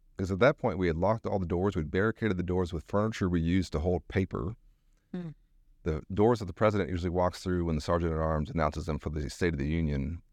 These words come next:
Speaker 1: we were barricading, the glass was being broken, and it looked like there was no way out. And so I took off my suit jacket, because when you're a former N F L linebacker in a room with a bunch of legislators, they're looking to you <laughs> probably to protect them,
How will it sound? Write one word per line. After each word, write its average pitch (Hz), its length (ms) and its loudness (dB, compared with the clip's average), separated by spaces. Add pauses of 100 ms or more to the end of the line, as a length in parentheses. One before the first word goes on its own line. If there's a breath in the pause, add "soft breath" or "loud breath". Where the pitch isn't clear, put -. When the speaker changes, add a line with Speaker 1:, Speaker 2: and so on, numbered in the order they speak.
(140)
Speaker 1:
we 82 80 -8
were 73 80 -4
barricading, 82 540 0
the 69 60 -4
glass 85 300 -2
was 78 100 -6
being 76 240 0
broken, 73 460 -2
and 82 100 -6
it 87 40 -2
looked 110 140 -2
like 98 100 0
there 87 160 2
was 73 120 -2
no 80 140 0
way 69 220 -4
out. - 240 -10 (520)
And - 100 -6
so 110 100 4
I 117 40 2
took 123 180 -4
off 117 160 2
my 95 120 2
suit 98 240 0
jacket, 87 360 0
because 95 260 -2
when 101 100 4
you're 101 140 2
a 87 60 0
former 90 280 -2
N 82 80 -2
F 82 140 -4
L 78 60 -2
linebacker 76 640 -2 (420)
in 82 100 -2
a 78 60 2
room 78 160 0
with 76 120 -4
a - 20 -2
bunch 76 180 -2
of 69 120 -6
legislators, 82 520 0
they're 82 100 0
looking 82 280 0
to 87 100 -2
you 82 240 0
<laughs> - 100 -2
probably 87 440 2
to 76 280 -2 (420)
protect 85 440 0
them, 76 300 0